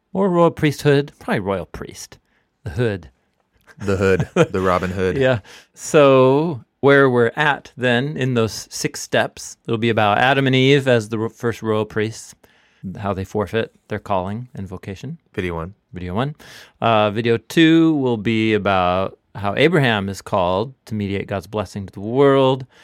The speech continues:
Speaker 1: He meets a royal priest and ends up, uh, having to act as a priest to give up his own son for his sins.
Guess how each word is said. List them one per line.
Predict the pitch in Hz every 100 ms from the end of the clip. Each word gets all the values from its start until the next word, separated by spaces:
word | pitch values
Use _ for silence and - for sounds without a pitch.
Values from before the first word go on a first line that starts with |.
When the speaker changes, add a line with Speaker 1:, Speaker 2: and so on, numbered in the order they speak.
| - _
Speaker 1:
He | - 127
meets | 156 185
a | 127
royal | 117 110
priest | 107 127 139 139 - - - _ -
and | 113 110
ends | 113 101
up, | 104 104 - - _
uh, | 101 101 95
having | 107 98 101 95
to | - 104 101
act | 110 -
as | 101 90
a |
priest | - 98 92 92 - - _ _
to | 107
give | 101
up | 104 -
his | 104
own | 113
son | 107 127 127 76 -
for | - 95
his | 95
sins. | - 139 104 78 -